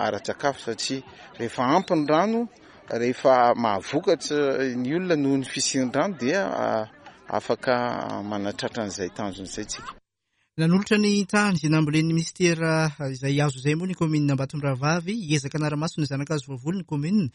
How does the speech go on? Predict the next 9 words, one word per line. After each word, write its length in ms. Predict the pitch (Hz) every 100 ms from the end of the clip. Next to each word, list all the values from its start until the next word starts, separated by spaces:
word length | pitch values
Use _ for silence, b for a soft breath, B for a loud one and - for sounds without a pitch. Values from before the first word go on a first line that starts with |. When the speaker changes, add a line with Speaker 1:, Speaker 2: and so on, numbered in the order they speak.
| b b 160
Speaker 2:
ho 60 |
nisy 180 | 175 190
olom-bavam-bahoaka 420 | 160 139 147 170
voafidy 320 | 139 135 214
tao 140 | - 170
amin'ny 100 | 139
district-na 460 | - 156 - 160 139
Rivonomamo, 640 | 127 135 135 156 180 254 b b
Rakotondravoavy 960 | - 151 208 160 143 123 143 165 180